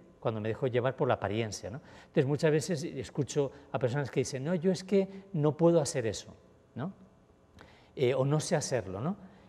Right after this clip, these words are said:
Y, y entonces ya, o, o "Yo soy así, no puedo cambiar", y todo eso es mentira. O sea, es,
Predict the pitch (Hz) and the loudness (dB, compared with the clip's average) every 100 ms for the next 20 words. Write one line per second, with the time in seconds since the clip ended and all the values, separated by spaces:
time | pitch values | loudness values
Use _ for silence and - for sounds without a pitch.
0 | - - 131 131 - 139 113 151 139 165 | -20 -2 -2 -2 -2 0 4 4 6 2
1 | 143 131 160 135 123 180 180 - 160 147 | 2 0 2 4 6 6 4 4 4 4
2 | 139 - 98 90 147 123 147 143 139 110 | 2 -4 -6 -6 -4 2 6 6 4 2
3 | 101 92 - - 131 135 143 - 165 156 | -2 -4 -12 -8 4 6 6 2 -2 -2
4 | 113 90 143 131 - - - - - 131 | -4 -2 -2 -4 -12 -20 -20 -20 -8 0
5 | 147 131 170 - | 4 4 4 0